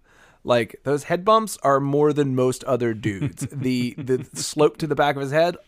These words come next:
more than most dudes. Those little talons, his pointed ears, his ugly teeth, all of that is more, that's more Bib. That's, that's all Bib, not, not anything more than that.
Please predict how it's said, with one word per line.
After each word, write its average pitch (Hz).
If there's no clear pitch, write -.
more 135
than 131
most 123
dudes. 117
Those 135
little 143
talons, 156
his 131
pointed 135
ears, 147
his 127
ugly 131
teeth, 143
all 196
of 165
that 143
is 127
more, 131
that's -
more 160
Bib. 123
That's, 156
that's 156
all 151
Bib, 113
not, 123
not 120
anything 110
more 101
than 69
that. -